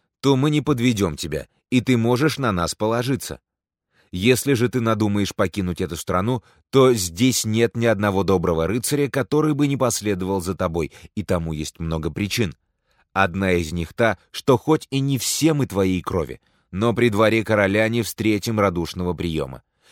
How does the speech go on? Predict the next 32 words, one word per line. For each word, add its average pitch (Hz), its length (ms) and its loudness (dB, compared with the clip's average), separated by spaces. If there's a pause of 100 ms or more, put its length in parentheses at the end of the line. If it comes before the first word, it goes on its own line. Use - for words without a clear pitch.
(140)
И 120 80 2
раз 123 300 6
уж 117 140 0
мы 127 140 0
предпочли 110 600 -2
в 98 60 2
этой 101 240 0
беде 87 340 -2
принять 82 400 -4
твою 80 280 -2
сторону, 117 520 0 (380)
то 139 120 2
последуем 120 640 2
за 104 160 0
тобой 110 500 0
и 127 120 2
в 107 80 -2
другие 98 420 0
страны, 123 540 -2 (240)
и 123 140 2
там 147 340 2
разделим 113 520 2
с - 80 -8
тобой 95 280 0
твою 85 340 -4
участь». - 460 -12 (920)
«Спасибо, 117 640 0
друзья 101 400 2
мои», — 76 380 -4
отвечал 87 560 -4
им 71 100 -8
Ланселот. 76 520 -8